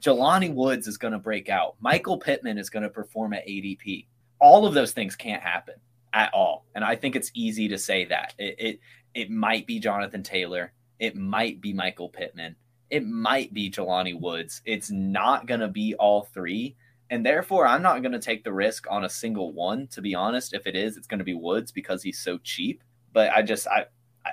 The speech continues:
I, I'm not betting on, on, uh, on the most expensive asset in a questionable offense.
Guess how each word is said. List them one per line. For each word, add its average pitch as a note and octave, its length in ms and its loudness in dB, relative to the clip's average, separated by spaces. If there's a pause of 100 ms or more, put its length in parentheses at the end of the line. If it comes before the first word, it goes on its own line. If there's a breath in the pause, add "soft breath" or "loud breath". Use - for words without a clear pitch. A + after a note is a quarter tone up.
I, - 80 -6 (340)
I'm A2 140 2
not G2+ 180 2
betting G2 260 2
on, F2+ 320 0
on, F#2 280 -4
uh, F2+ 200 -2
on F2+ 320 -4
the F#2 120 -4
most F#2 340 -4
expensive E2 640 -4
asset D#2+ 500 0
in E2+ 300 -8
a E2+ 80 -4
questionable D#2+ 640 -2
offense. - 500 -12